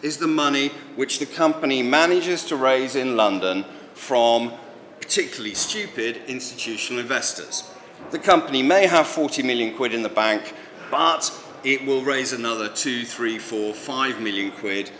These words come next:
from investors at the time of the I P O. Why does it raise this four or five million pounds? Well, uh, it's pretty simple. Um, it raises that, f-, that five or six million pounds because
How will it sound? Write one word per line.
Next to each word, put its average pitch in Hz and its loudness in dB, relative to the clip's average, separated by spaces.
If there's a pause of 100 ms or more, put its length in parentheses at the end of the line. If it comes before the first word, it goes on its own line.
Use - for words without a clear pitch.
(120)
from 131 0
investors 107 -2
at 120 -2
the 127 -10
time 98 -2 (120)
of 95 -10 (160)
the 107 -8
I 98 -6 (120)
P 104 -4
O. 80 -2 (1500)
Why 233 6
does 226 4
it 202 6
raise 180 6
this 107 -4
four 120 -2
or 104 -4
five 95 -6
million 90 -8
pounds? 82 -10 (400)
Well, 175 4 (240)
uh, 170 2
it's 196 2
pretty 165 4
simple. 165 4 (560)
Um, 135 2 (100)
it 143 4
raises 190 4
that, 131 4
f-, 123 -6
that 120 2
five 135 2
or 113 -4
six - -4
million 104 -2
pounds 101 -4
because 156 0